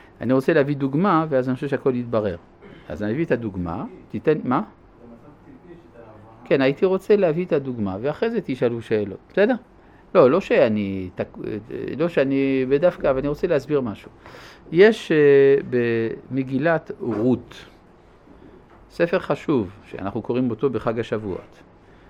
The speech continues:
Speaker 1: במגילת רות יש תיאור של ההתנהגות של אדם מאוד מעניין. בועז. בועז, לפי המסורת של חז"ל, היה ראש הסנהדרין, גדול הדור. אם תקרא בימינו סיפורים על ג-,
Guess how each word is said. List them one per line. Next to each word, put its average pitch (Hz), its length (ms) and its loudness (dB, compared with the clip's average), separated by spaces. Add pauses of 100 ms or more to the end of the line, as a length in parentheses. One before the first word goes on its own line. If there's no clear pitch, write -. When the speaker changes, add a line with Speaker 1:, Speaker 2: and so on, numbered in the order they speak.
(260)
Speaker 1:
במגילת 156 480 0
רות 214 240 -2
יש 147 140 -2
תיאור 208 420 2
של 143 220 -2
ההתנהגות 127 600 0
של 131 160 -2
אדם 123 320 -2
מאוד 120 200 -2
מעניין. 98 420 -6 (1000)
בועז. 117 480 8 (1500)
בועז, 214 560 4
לפי 147 320 0
המסורת 143 380 0
של 139 120 -4
חז"ל, 147 340 0
היה 127 140 2
ראש 151 180 0
הסנהדרין, 120 540 -2
גדול 151 200 4
הדור. 123 320 4 (2000)
אם 180 140 4
תקרא 160 300 4
בימינו 135 600 4
סיפורים 127 520 -2
על 107 100 2
ג-, 98 120 -12